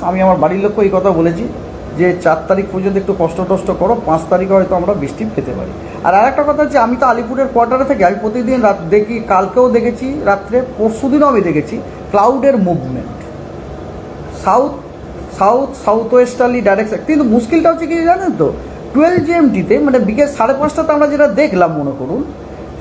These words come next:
সকালে এসে দেখছি কিচ্ছু নেই, ভীষণ পরিবর্তন হচ্ছে। আর অ্যাকচুয়ালি এই সময় ডার্নাল ভেরিয়েশনটা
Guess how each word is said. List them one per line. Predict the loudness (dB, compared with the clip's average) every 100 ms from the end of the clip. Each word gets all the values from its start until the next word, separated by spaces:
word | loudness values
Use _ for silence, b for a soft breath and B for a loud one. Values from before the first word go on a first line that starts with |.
| -2
সকালে | 0 2 0
এসে | -2
দেখছি | -2 -2
কিচ্ছু | 0 0 2 0
নেই, | -2 -8 -14 -16 -14 -14 -14 -14 -14 -16 -16 -14 -12 -12 -6
ভীষণ | 0 0 2
পরিবর্তন | 0 2 2 2
হচ্ছে। | 0 -2 -6
আর | -8 -10 B B
অ্যাকচুয়ালি | -2 0 2
এই | 4
সময় | 2
ডার্নাল | 4 2 2 2
ভেরিয়েশনটা | 2 0 0 2